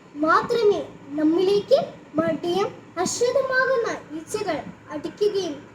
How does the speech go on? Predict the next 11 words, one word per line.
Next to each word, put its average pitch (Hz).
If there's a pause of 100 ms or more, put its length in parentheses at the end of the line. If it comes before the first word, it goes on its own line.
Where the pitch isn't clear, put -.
(140)
ഉള്ളൂ. 320 (580)
വഴി 370
തെറ്റിക്കുന്ന 453
അശ്രദ്ധ 359 (520)
മാറ്റിക്കളയുന്ന 440
എല്ലാവരും 339 (360)
എല്ലാ 349
കാര്യങ്ങളും 370 (160)
ഈച്ചകളെ 339
പോലെയാണ് 294
എതിർക്കണം. 277